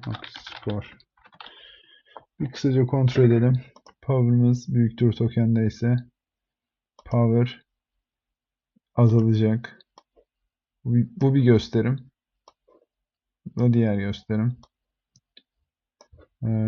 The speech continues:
delay'i arttıracağız. Left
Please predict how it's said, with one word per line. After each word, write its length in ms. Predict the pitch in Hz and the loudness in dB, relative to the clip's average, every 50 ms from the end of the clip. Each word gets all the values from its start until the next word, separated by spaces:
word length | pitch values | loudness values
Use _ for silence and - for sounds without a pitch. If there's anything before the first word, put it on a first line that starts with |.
| 110 110 107 107 107 110 110 110 107 107 - _ _ _ _ _ _ _ _ _ _ _ _ _ _ _ _ _ _ _ _ _ _ - 131 | -2 -2 -2 -2 -2 -2 -2 -4 -4 -6 -10 _ _ _ _ _ _ _ _ _ _ _ _ _ _ _ _ _ _ _ _ _ _ -10 -6
delay'i 420 | 120 117 113 110 107 104 104 101 | -4 -2 -2 -2 -2 -2 -2 -2
arttıracağız. 800 | 104 107 107 - _ - 123 113 113 120 120 117 117 - - - 147 127 107 | -2 -4 -4 -6 _ -6 -6 -4 -2 0 0 0 -2 -4 -10 -12 -8 -4 -4
Left 380 | 107 104 98 - - - - | -2 -2 -4 -6 -12 -20 -20